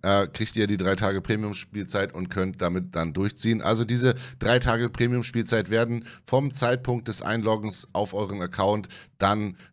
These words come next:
ähm, losgehen. Das, äh, solltet ihr wissen. Ansonsten könnt ihr noch als Premium-Code Happy W, Happy zweiundzwanzig W O T eingeben.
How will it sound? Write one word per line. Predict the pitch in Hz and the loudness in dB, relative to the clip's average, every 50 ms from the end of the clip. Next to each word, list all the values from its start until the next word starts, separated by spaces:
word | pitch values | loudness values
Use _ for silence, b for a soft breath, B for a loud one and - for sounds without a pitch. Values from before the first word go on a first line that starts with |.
| _ - | _ 0
ähm, | 87 92 95 92 90 90 92 - _ | 2 4 4 4 4 0 -2 -6 _
losgehen. | - 92 107 123 143 139 127 - - - 127 139 143 139 143 147 147 - - _ _ | 0 2 4 6 6 4 2 0 0 2 2 4 4 2 0 -2 -4 -8 -12 _ _
Das, | - 104 110 113 - - - - _ _ - | 2 2 4 4 2 0 -2 -6 _ _ -6
äh, | - 95 101 101 101 | -2 0 2 2 2
solltet | 92 85 101 107 110 113 113 - | 2 2 2 2 2 2 0 0
ihr | 92 90 90 | 0 2 4
wissen. | 117 123 - 151 156 160 151 B B B B B | 4 2 2 2 0 0 -2 B B B B B
Ansonsten | - 131 117 131 160 175 - 180 - 147 156 143 | 2 6 6 8 6 6 4 2 0 -2 -2 2
könnt | - 160 165 160 - | 4 4 4 6 4
ihr | 156 151 | 4 6
noch | 147 143 131 143 | 6 4 4 4
als | - 117 120 - | -2 -2 2 2
Premium-Code | - 156 160 160 151 147 143 - 147 139 143 143 - - - | 4 4 4 2 2 0 0 2 4 6 6 4 4 0 -2
Happy | - 131 139 131 127 156 151 147 143 127 | 2 2 2 2 2 2 4 4 4 4
W, | 117 135 139 139 131 - - - | 6 4 4 4 2 0 -4 -2
Happy | - 120 131 131 143 143 139 127 | 0 0 0 2 2 0 0 0
zweiundzwanzig | 131 - 123 127 127 127 123 123 120 117 110 113 101 110 | -2 0 2 4 4 4 2 0 -2 -2 -2 -4 -2 2
W | 120 120 | 4 4
O | 110 | 4
T | - - 143 143 | 4 2 2 2
eingeben. | 120 131 135 123 127 135 131 139 - | 4 2 0 4 4 2 2 2 -2